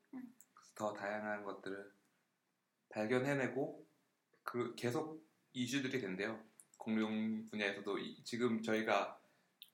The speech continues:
Speaker 2: 이 지대ներ벳에서 자연과학 쪽에 그 패러다임 시프트나 그 과정에서의 그 논쟁들, 그리고 받아들여지지 않는 것들, 받아들이는 것들에 대한 논란들이 막 있잖아요.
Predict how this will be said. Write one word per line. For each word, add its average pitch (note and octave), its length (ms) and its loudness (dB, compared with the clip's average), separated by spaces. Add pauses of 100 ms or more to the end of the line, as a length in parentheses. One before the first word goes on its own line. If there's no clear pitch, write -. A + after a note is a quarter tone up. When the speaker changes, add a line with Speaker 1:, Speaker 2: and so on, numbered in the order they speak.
(160)
Speaker 2:
이 A2+ 460 -2
지대ներ벳에서 A2 800 0
자연과학 A2 600 2
쪽에 G#2 380 -4 (180)
그 - 160 -6
패러다임 C3 380 2
시프트나 G#2 720 -2 (400)
그 A2+ 120 -4
과정에서의 G#2 760 2
그 F#2+ 180 -4
논쟁들, G#2 840 2 (460)
그리고 - 280 -4
받아들여지지 A2 640 4
않는 G2+ 320 4
것들, D3 480 2
받아들이는 G#2 520 0
것들에 G2 680 0
대한 G2 300 0 (380)
논란들이 A#2+ 420 4
막 A2+ 160 0
있잖아요. A#2+ 420 -4